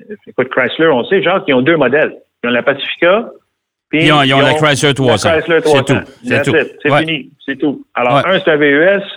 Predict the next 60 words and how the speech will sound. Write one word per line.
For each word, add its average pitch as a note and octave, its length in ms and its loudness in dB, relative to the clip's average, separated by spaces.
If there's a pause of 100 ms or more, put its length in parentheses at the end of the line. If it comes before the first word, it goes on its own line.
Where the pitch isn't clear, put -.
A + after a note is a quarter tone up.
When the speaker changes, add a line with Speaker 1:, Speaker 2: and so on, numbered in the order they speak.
Speaker 1:
l'autre, D#3+ 340 0
c'est C3+ 140 -2
une C3+ 260 0
berline. D#3+ 640 0 (200)
Speaker 2:
Ouais. C3+ 280 0
Speaker 1:
Berline, D3 640 0
euh, C3 180 4
aujourd'hui, C3 380 2
quand D#3 80 0
on C3+ 80 -2
dit F3 80 -4
berline D3 420 2
aujourd'hui, B2+ 500 0
écoute, C3+ 380 -2
euh, G#2+ 240 -2 (120)
il - 80 -2
y A#3 40 2
en B3+ 120 2
a C#4+ 120 2
encore, C3+ 300 0
là, A2+ 140 -4
sur A#2+ 140 -14
le A2 40 -16
marché. C3+ 460 -2
Il G#2+ 80 -6
y A2+ 80 -4
en C3+ 100 -4
a F#3 120 -2
encore A2 260 -6
sur - 100 -14
le - 60 -20
marché. A#2+ 420 -6
Speaker 2:
Ben, C#3 160 2
Speaker 1:
Mais C3+ 60 0
Speaker 2:
écoute, G3+ 180 2
la, D#3 160 2
la D#3 180 0
concurrence F#3 640 0
qu'il D#3+ 100 -2
y C#3 40 2
avait D#3 160 0
direct, C3+ 480 0
eux B2 200 0
autres, E3 280 0
t'avais C3+ 340 2
la, B2 160 2
la A#2 140 2
Chevrolet C3 480 0
Impala, C3 720 2
t'avais, B2+ 400 0
euh, A#2+ 220 2
la A2+ 160 0
Taurus, C3 600 0
Speaker 1:
Oui. C3 60 0
Speaker 2:
euh, D#3+ 120 2
chez, A#2+ 340 0
euh, G#2+ 100 0
chez A2+ 160 -4
Speaker 1:
Oui. A#2+ 160 0
Speaker 2:
Ford. G#3 140 2